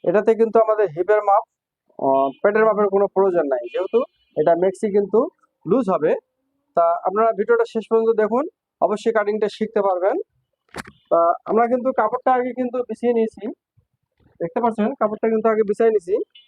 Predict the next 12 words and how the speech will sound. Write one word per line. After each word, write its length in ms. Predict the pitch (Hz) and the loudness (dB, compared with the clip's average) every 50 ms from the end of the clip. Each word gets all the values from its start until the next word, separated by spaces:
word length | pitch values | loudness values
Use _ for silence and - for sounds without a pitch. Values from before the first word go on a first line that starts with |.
| _ _ _ _ _ _ _ _ _ _ _ _ _ _ _ _ - | _ _ _ _ _ _ _ _ _ _ _ _ _ _ _ _ -6
এখন 380 | 139 143 - 226 233 208 185 202 277 370 - _ _ _ _ _ _ _ _ _ _ _ _ - - _ _ _ _ _ _ _ _ _ 453 466 _ _ _ _ _ _ _ _ _ - - _ _ _ _ _ _ _ _ _ | -6 -2 0 0 0 2 0 -2 -4 -8 -10 _ _ _ _ _ _ _ _ _ _ _ _ -20 -20 _ _ _ _ _ _ _ _ _ -20 -20 _ _ _ _ _ _ _ _ _ -20 -20 _ _ _ _ _ _ _ _ _
কাপড়টা 320 | - 339 339 220 392 240 233 | -2 0 0 0 2 2 2
হলো 220 | 226 233 240 240 240 240 240 247 233 - _ _ - | 4 4 4 6 6 6 4 4 0 -4 _ _ -4
আড়াই 240 | - 175 196 226 233 | 0 2 2 2 2
হাত 120 | 220 220 214 - | 0 0 0 2
বহর 220 | 190 185 185 185 - 165 | 2 2 2 2 2 0
কাপড়, 320 | 151 - 160 160 196 277 392 - _ _ _ _ _ _ _ _ _ _ _ _ _ _ _ _ _ _ _ _ - | 0 2 2 0 0 0 -4 -10 _ _ _ _ _ _ _ _ _ _ _ _ _ _ _ _ _ _ _ _ -12
দেখতে 180 | 151 - - 220 | -6 -4 -2 0
পাচ্ছেন 260 | 214 214 214 220 233 | 0 0 0 -2 -2
এখানে 200 | 233 196 208 208 196 - | 0 0 0 0 0 0
কাপড়টা 260 | 196 190 196 - 208 | -2 -2 -2 -2 0
কিন্তু 260 | 202 208 208 196 220 | 0 0 0 2 0